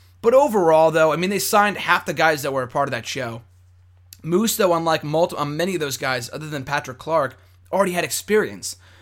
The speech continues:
So putting him on that show would have been just a disaster, 'cause he really already had, he already had a leg up on the competition. He easily should have won. Had he been in the show, would he have won? Who knows? But Patrick Clark,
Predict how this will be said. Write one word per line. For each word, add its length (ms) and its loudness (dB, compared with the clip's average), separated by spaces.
So 160 -4
putting 300 6
him 100 -2
on 160 2
that 160 -2
show 240 0
would 160 0
have 80 -4
been 180 -8
just 320 -8
a 100 -4
disaster, 760 -4
'cause 180 -10
he 100 -8
really 360 0
already 200 0
had, 220 0
he 120 -4
already 320 -2
had 140 -4
a 40 -2
leg 220 0
up 100 0
on 80 -2
the 60 -6
competition. 640 -8
He 200 -6
easily 380 -2
should 180 -4
have 140 -4
won. 260 -6
Had 220 2
he 60 -2
been 140 0
in 60 -4
the 60 -2
show, 240 2
would 180 0
he 60 -4
have 100 -4
won? 220 0
Who 140 -4
knows? 360 -4
But 300 -8
Patrick 360 -2
Clark, 380 -2